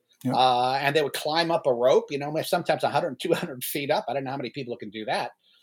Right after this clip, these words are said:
Speaker 2: Uh, but it was fascinating how that works. You know, I was, uh, rereading,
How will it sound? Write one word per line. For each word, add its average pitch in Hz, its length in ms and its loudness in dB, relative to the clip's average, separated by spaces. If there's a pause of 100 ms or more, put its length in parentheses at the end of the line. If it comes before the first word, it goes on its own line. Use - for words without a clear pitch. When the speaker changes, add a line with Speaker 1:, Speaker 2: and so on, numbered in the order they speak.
(280)
Speaker 2:
Uh, 123 220 2
but 170 120 -4
it 180 40 0
was 170 100 0
fascinating 139 520 4
how 127 120 0
that 117 160 0
works. 147 440 -2 (420)
You 190 100 0
know, 202 80 4
I 196 80 8
was, 170 200 2
uh, 156 300 6
rereading, 180 560 4